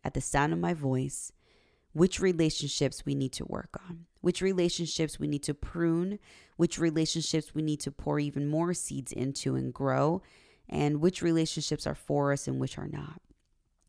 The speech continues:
Lord, sometimes it's really difficult being on earth and making decisions like this because some of these friendships and relationships we've been in for such a long time. So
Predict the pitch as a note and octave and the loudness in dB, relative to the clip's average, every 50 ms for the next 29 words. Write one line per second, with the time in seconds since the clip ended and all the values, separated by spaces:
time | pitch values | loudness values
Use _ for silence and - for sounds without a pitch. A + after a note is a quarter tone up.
0 | _ - E3+ D#3+ D3+ D3+ - - E3+ F3 - F3+ F3 F3+ F3 D#3 C#3+ - - D3 | _ 0 4 6 6 6 6 4 4 4 4 4 4 4 2 0 -2 -2 -2 -2
1 | D3 C#3+ - - C#3 - - D3 C#3+ - - C#3 C#3 C3+ - - - - - - | -2 -2 -2 -2 -4 -4 -6 -8 -6 0 2 2 2 2 0 -6 -16 -20 -20 -20
2 | - - _ - C3+ B2 D3+ D3+ D3 C#3+ C#3 C3+ B2 - - C#3 C#3 C#3 - C#3+ | -20 -20 _ -6 0 2 2 4 4 2 0 -2 -2 -2 -2 -2 -2 -2 -2 -2
3 | C#3 C3+ C#3 C#3 - - C#3+ C3+ - C3 - - D#3+ D#3+ D#3 D3 C3+ - - C#3 | 0 0 0 0 0 -4 -6 -6 -6 -6 -4 -2 -2 -2 -2 -2 -2 -4 -6 -6
4 | - - - C3 - - - C#3+ - - - C3+ C3+ - - - _ _ _ _ | -6 -6 -6 -6 -6 -6 -8 -10 -6 -4 -2 0 0 -2 -4 -10 _ _ _ _
5 | _ _ _ _ _ _ _ - - - F#3+ F3 E3+ E3 C#3+ D3+ C#3+ C#3 - - | _ _ _ _ _ _ _ 0 4 6 6 8 6 4 4 2 0 0 0 2
6 | D#3 F3 F3+ - - - C3 B2 - D3 C#3 C3+ C#3 C3+ C3+ C3+ C#3 - - D#3 | 4 4 4 2 0 -2 -4 -4 -2 -4 -4 -2 -4 -4 -4 -4 -4 -4 -4 -6
7 | - - C#3+ C#3 - - C#3+ C3+ - - D#3+ F3+ F#3 E3 C#3+ - - C3+ - - | -4 -4 -4 -4 -4 -6 -10 -8 -2 0 2 4 4 2 0 -2 -8 -8 -6 -6
8 | C#3 - - C#3 C#3 - G#2+ - D3+ - - C#3+ C#3+ D#3 D#3+ C#3+ C3 - - C#3+ | -6 -4 -6 -6 -4 -6 -6 -8 -8 -8 -6 -2 -2 0 0 0 -2 -2 0 0
9 | C3+ C3+ C3+ | 2 2 0